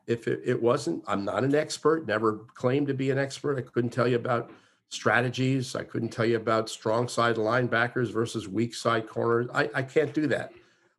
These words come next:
But what I do like to think is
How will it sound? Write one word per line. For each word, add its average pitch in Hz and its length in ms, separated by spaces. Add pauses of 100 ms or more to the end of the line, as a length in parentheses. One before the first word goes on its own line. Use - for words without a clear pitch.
But 110 60
what 120 140
I 113 80
do 196 400 (100)
like 113 300
to 101 80
think 92 340 (580)
is 104 640